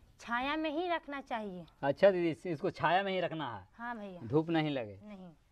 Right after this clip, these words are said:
Speaker 1: जब तक अंकुरे नहीं, जब तक कपड़ा ही रखना चाहिए और कपड़ा सूखना नहीं चाहिए।
Speaker 2: अच्छा दीदी, यानी कि, ए,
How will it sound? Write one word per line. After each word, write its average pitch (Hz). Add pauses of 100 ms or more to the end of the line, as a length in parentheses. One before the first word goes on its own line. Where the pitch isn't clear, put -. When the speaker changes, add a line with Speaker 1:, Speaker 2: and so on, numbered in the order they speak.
(120)
Speaker 1:
जब 262
तक 285 (100)
अंकुरे 285
नहीं, 320 (480)
जब 220
तक 269
कपड़ा 277
ही 294
रखना 285
चाहिए 294
और 240 (100)
कपड़ा 262
सूखना 262
नहीं 247
चाहिए। 180 (160)
Speaker 2:
अच्छा 156
दीदी, 190
यानी 180
कि, 185
ए, 165